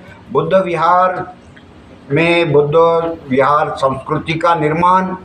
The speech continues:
और महाबोधि बुद्ध विहार की मुक्ति,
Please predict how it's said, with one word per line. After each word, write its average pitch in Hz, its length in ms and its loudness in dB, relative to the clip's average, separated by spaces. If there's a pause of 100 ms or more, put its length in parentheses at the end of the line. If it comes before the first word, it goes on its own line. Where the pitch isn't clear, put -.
(1040)
और 208 640 2 (960)
महाबोधि 202 720 2
बुद्ध 185 240 -2
विहार 165 380 0
की 151 180 0
मुक्ति, 190 880 -2